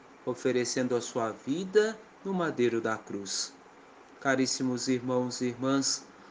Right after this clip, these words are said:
a cruz é sinal do amor de Deus por cada um de nós.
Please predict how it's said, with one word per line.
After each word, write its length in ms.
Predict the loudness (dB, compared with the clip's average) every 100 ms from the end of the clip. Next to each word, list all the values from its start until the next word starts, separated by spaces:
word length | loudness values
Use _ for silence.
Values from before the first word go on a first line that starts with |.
| -20 -2
a 120 | 0
cruz 360 | 0 2 2 4
é 100 | 4
sinal 500 | 4 0 2 2 2
do 160 | 2 0
amor 400 | 2 0 0 0
de 160 | -2
Deus 500 | 2 2 2 0 -6
por 260 | -4 -4 -4
cada 380 | 0 0 2 0
um 220 | 0 -2
de 180 | -2 0
nós. 480 | 2 0 0 -4